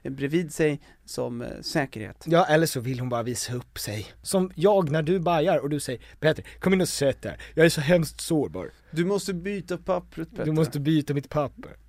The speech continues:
Speaker 1: Ja.
Speaker 2: Eh, dessutom, eh, lite snål också. Vems shampoo är det här?
Speaker 1: Ja.
Speaker 2: Ja, jag tar det.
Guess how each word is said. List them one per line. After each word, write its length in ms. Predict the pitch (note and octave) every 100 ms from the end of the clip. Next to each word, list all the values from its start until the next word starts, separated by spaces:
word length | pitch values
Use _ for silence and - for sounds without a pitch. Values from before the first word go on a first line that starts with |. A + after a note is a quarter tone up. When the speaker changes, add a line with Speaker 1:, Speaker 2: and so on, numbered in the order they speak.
| -
Speaker 1:
Ja. 280 | D3 B2 C3+ - -
Speaker 2:
Eh, 380 | C#3 C#3 C#3 C#3+ - - -
dessutom, 680 | F3+ G3 D4 A#3+ - F3+ E3+ -
eh, 340 | D#3+ D#3+ E3 D3 B2+ - _ - - _ _
lite 220 | F#3 G#3+
snål 400 | G#3+ G3 C#4+ D4+
också. 320 | C3 - - C3 - _ _ _ _ _ _ _ -
Vems 320 | D3 A#3 A3
shampoo 400 | G3 B3 C4+ C4
är 40 |
det 60 | F#3+
här? 300 | G#3 G#3+ - - _ _ -
Speaker 1:
Ja. 360 | D#3+ D#3 F3+ F#3 _ _
Speaker 2:
Ja, 300 | A#2+ B2 E3+ F3+ - _ -
jag 200 | F#3 A3
tar 220 | B3 B3+
det. 240 | C3+ A2+